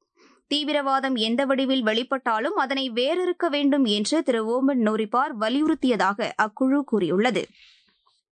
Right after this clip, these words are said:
பிரதமர் திரு நரேந்திர மோடியின் தலைமையின் கீழ் விவசாயிகளின் வருவாயை இரண்டு மடங்காக உயர்த்தும் இலக்குடன் மத்திய அரசு செயலாற்றி வருவதாக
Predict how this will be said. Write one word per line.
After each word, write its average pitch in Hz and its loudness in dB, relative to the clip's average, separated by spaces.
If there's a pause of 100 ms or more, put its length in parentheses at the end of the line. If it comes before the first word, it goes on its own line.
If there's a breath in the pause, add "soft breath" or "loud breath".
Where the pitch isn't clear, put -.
(100)
பிரதமர் 427 0
திரு 311 -2
நரேந்திர 320 0
மோடியின் 339 0
தலைமையின் 269 0
கீழ் 349 -2
விவசாயிகளின் 330 -2
வருவாயை 277 -2 (120)
இரண்டு 330 0
மடங்காக 262 -2
உயர்த்தும் 277 0
இலக்குடன் 226 0
மத்திய 269 2
அரசு 269 -2
செயலாற்றி 269 -2
வருவதாக 202 -2